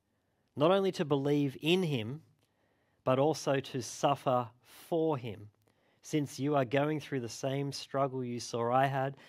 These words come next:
and now hear that I still have." He says, "Remember that suffering is part of the Christian life. It's not a sign that you're out,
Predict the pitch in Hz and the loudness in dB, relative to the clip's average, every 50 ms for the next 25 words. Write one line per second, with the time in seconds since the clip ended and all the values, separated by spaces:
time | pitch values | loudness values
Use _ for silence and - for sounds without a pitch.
0 | - - _ - 113 120 117 110 110 107 - - - - 135 135 135 143 139 123 | -20 -16 _ -6 -4 -2 -2 -2 -4 -4 -8 -12 -8 -4 -2 0 2 2 0 0
1 | 117 113 113 117 113 - - - - 139 131 127 131 123 120 - _ _ _ _ | 0 -2 -4 -4 -6 -8 -12 -10 -6 -4 -2 -2 -2 -2 -4 -8 _ _ _ _
2 | _ _ - - - 123 104 95 82 98 - - _ _ _ _ _ _ _ _ | _ _ -10 -6 -4 -4 -4 -4 -8 -12 -18 -20 _ _ _ _ _ _ _ _
3 | _ _ _ _ _ _ _ _ _ _ _ _ _ _ _ _ _ _ _ _ | _ _ _ _ _ _ _ _ _ _ _ _ _ _ _ _ _ _ _ _
4 | _ _ _ _ _ _ _ - - 156 147 127 139 139 151 165 165 160 156 156 | _ _ _ _ _ _ _ -10 -6 -4 -4 -2 0 0 0 0 0 -2 -4 -4
5 | 131 - - 147 143 143 - 151 143 123 110 - - - - 143 143 151 139 131 | -6 -6 -6 -8 -8 -8 -8 -10 -10 -10 -10 -10 -10 -6 -2 0 2 2 0 0
6 | 117 117 113 - - 139 - - - 117 113 120 127 120 101 101 - - - - | -2 -6 -8 -10 -12 -14 -12 -12 -12 -10 -8 -6 -6 -6 -6 -8 -12 -20 -20 -20
7 | _ _ _ _ _ _ _ _ _ _ _ _ _ _ _ _ _ _ _ _ | _ _ _ _ _ _ _ _ _ _ _ _ _ _ _ _ _ _ _ _
8 | _ _ _ _ _ _ _ _ _ _ _ _ - 113 - 156 156 160 151 - | _ _ _ _ _ _ _ _ _ _ _ _ -20 -6 -2 0 0 0 0 -2
9 | - 151 147 151 151 147 143 143 - - 139 135 131 139 156 165 165 160 | 0 2 2 4 4 2 0 -2 0 2 4 6 6 8 8 6 4 2